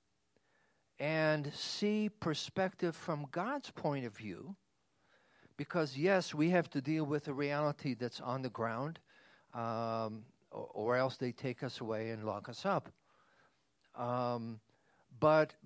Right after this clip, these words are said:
beyond the reality that's on the ground, we have to say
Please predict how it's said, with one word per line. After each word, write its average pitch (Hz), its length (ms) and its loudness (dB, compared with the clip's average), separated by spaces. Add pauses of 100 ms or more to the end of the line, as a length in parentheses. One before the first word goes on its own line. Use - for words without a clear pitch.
(180)
beyond 185 640 2
the 151 80 2
reality 139 580 2
that's 120 240 -4
on 127 180 -4
the 113 60 -6
ground, 156 380 -2
we 175 120 0
have 175 140 -4
to 151 100 -6
say 156 380 -2